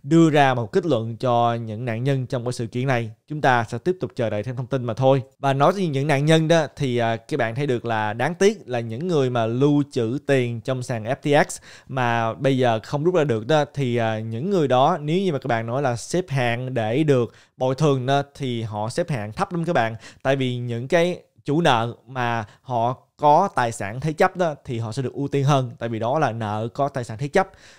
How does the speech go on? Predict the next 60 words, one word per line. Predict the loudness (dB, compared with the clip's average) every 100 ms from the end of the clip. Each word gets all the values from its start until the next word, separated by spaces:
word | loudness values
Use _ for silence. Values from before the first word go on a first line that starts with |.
| _
Những | -6 -2
người | 2 4 4 2
mà | 0 0 0 0 2
user | 4 4 2
của | -2
sàn | 0 0 0
đó | -2
thì | -4 -4
đáng | -6 -2
tiếc | -2 -2 _
trở | -6 -4
thành | -4 -6 -8
những | -8 -4
chủ | -2
nợ | 0 -2 -2 -8 -8
mà | -6 -6 0
không | 2 2
có | 6 6 6 4 -4 _ _
tài | 0 0
sản | -2 -4 -4
thế | -4 -2
chấp | -2 -4
của | -6
sàn. | 0 2 2 -4 -14 _
Nhưng | 0 2
mà | 4
bây | 4 6
giờ | 6 6
đó | 0 0
thì, | -2 0
à, | 2 0
những | -2 -4 -2
nạn | -2 -2
nhân | -2 4
đó | 4 4
theo | 0
Đường | -2
hiểu | 0
là | 0 0
khoảng | -4
chừng, | -4 -4 -2
à, | -4 -2
gần | -2 0 0
như | 0
là | 0
một | -2 -6
triệu | -2 0
người. | 4 4 4 0 -8
Họ | -2 0 2
đã | 0
cùng | -2 -4 -2
nhau | 0 2
để | 2
mà | 0
kiện | -4 -6 -4
tập | -4 -4
thể, | -2 -2 -2
nói | 0 2
là | 2
không, | 4 4